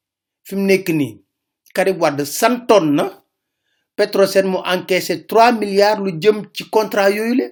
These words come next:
Nan ngeen def ba xam ko? Pour ngeen xam ko, da ngeen saytu rapport inspection générale d'État, ndax rapport boobule moom moo génne njombe boobule."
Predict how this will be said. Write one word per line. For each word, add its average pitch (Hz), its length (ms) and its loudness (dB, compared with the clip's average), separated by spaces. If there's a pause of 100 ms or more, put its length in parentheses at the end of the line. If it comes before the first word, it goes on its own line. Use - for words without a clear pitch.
(120)
Nan 208 300 -2
ngeen 220 220 -2
def 170 160 -2
ba 185 100 4
xam 240 240 -4
ko? - 260 2 (720)
Pour 302 140 8
ngeen 262 220 6
xam 196 260 -6
ko, - 220 -14 (680)
da 180 100 2
ngeen 214 220 0
saytu 294 440 6
rapport 247 480 4
inspection 190 500 -4
générale 165 400 0
d'État, 202 360 0 (300)
ndax 202 200 -6
rapport 277 520 6
boobule 196 360 2
moom 226 300 0
moo 233 260 2
génne 208 240 0
njombe 196 360 4
boobule." 220 400 4